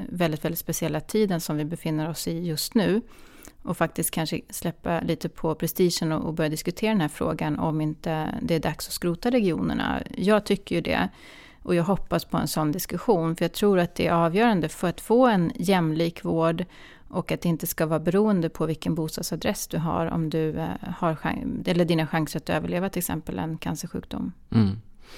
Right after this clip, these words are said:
Speaker 2: För ni har ju också, läst i Region Stockholm tillsammans med Skåne, V G R och Östergötland var det, va? Tagit ett initiativ till, eh,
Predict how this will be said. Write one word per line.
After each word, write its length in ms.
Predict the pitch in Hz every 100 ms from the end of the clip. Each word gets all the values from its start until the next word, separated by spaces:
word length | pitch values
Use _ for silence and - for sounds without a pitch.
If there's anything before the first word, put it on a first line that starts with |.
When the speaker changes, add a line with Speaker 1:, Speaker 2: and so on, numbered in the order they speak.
| - - -
Speaker 2:
För 100 | 104
ni 220 | 110 120
har 60 |
ju 80 | 123
också, 480 | 110 - - 107 101
läst 320 | 104 101 -
i 100 | 98
Region 320 | 98 98 98
Stockholm 500 | 92 98 - 113 104
tillsammans 520 | 95 98 98 98 92 -
med 320 | 95 95 90
Skåne, 520 | - 104 98 98 95
V 120 | 95
G 120 | 95
R 180 | 95 95
och 160 | 98 101
Östergötland 500 | - 117 120 - 98
var 80 | 95
det, 60 |
va? 140 | 110 -
Tagit 260 | 101 95
ett 100 | 95
initiativ 720 | 101 101 95 101 - 101 95 92
till, 420 | - 95 92
eh, 60 | 87